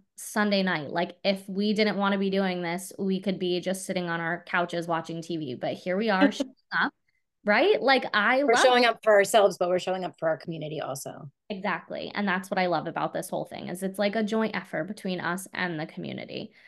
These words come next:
Speaker 2: Absolutely.
Speaker 1: So, um, yeah, we appreciate all of our listeners so, so much. You guys have been so wonderful. And we would love it if you would leave us a review, um,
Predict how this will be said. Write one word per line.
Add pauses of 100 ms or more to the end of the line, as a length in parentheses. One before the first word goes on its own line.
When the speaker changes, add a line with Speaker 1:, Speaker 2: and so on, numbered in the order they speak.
(180)
Speaker 2:
Absolutely.
Speaker 1:
So,
um, (580)
yeah,
we
appreciate
all
of
our
listeners
so,
so
much.
You
guys
have
been
so
wonderful. (400)
And
we
would
love
it
if
you
would
leave
us
a
review, (500)
um,